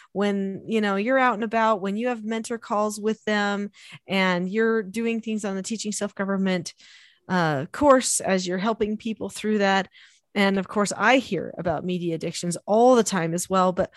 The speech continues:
what types of things do you hear as far as people are telling you, what it's looking like, what they're dealing with?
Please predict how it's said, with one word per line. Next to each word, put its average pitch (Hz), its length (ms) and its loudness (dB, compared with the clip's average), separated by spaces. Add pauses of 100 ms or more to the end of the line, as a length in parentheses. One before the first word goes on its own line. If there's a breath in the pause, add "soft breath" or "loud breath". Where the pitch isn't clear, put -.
(160 loud breath)
what 392 140 -6
types 453 380 0
of 330 100 -2
things 277 480 -2
do 226 100 -6
you 233 100 0
hear 226 360 2
as 185 200 2
far 208 120 0
as 196 120 -2
people 214 280 -6
are 196 80 -2
telling 185 320 0
you, 170 120 -2
what 202 160 -2
it's 214 140 -10
looking 190 280 -6
like, 175 220 -2
what 170 120 0
they're 175 100 0
dealing 143 360 -6
with? - 160 -14